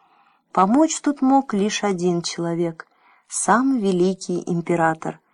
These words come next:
Проворно, как белка, малыш бросился бежать,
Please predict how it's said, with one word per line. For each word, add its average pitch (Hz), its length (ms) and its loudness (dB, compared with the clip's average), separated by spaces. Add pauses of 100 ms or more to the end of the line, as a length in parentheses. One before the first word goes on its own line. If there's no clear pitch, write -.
(560)
Проворно, 185 720 0 (260)
как 185 300 2
белка, 185 580 0 (440)
малыш 285 460 6
бросился 247 720 2
бежать, 202 600 0